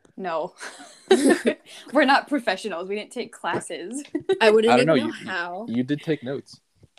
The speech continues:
Speaker 1: I did take notes, but not those kind of <laughs> notes. <laughs> But it is, I just think that's really interesting.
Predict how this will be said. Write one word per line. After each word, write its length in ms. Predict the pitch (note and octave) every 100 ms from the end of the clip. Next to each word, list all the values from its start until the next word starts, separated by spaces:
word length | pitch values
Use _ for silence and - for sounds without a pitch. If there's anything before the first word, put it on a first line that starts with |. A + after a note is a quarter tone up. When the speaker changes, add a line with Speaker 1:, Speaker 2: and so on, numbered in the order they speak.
| _
Speaker 1:
I 140 | G#3+
did 340 | G#3 G#3 G3 F#3
take 260 | G3 E3 -
notes, 380 | D#3 B2 - -
but 440 | F3 E3 D3+ - _
not 320 | G3+ F#3 F#3
those 200 | F#3 E3+
kind 300 | E3 F#3+ D3
of 80 | F#3+
<laughs> 60 | F#3
notes. 420 | E4+ G4+ - - -
<laughs> 40 | C#4+ - G4 - - F4+ - _ - C5 - - - - - - - C4+
But 380 | A3+ G#3+ - - _ _ _ -
it 120 | - D4
is, 260 | F#4 A#3 _ - -
I 100 | B3
just 140 | G4
think 140 | D#4 A#3
that's 180 | A3
really 240 | G#3+ G#3+ F#3+
interesting. 720 | F3+ A3 A#3 A#3 - - A3